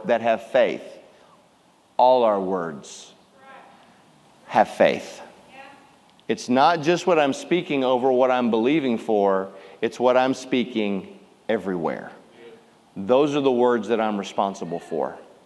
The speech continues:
We can't just think that I can confess over this one thing that I'm believing for and then totally let our words go over every other situation. All our words,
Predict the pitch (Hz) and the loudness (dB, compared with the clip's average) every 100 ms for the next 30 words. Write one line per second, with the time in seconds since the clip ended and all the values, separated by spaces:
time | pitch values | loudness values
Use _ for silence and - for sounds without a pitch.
0 | _ _ _ _ _ _ - - - _ | _ _ _ _ _ _ -20 -20 -20 _
1 | 147 - 175 175 160 165 156 - 170 160 | 0 2 2 2 4 0 0 0 0 2
2 | 143 143 147 151 143 135 117 160 156 131 | 2 4 2 -2 0 0 2 6 6 6
3 | - 143 123 123 117 127 135 143 143 143 | 4 2 4 2 2 2 2 2 0 0
4 | 127 127 127 117 117 156 147 123 123 113 | 2 2 2 2 2 2 0 -2 0 4
5 | 107 104 - - - - 117 101 98 - | 4 2 -2 -20 -8 -2 0 0 -2 -4
6 | 147 151 147 139 131 120 117 113 120 123 | 0 2 4 4 4 4 2 2 2 2
7 | 104 113 104 104 92 110 95 101 110 101 | 0 0 2 0 0 -2 -2 0 0 0
8 | 107 104 104 - 107 - 104 98 - 82 | -2 0 -2 -4 -6 -2 0 0 -4 -8
9 | - - 135 165 180 196 147 127 120 120 | -2 2 4 6 6 4 4 4 2 0
10 | 113 | -4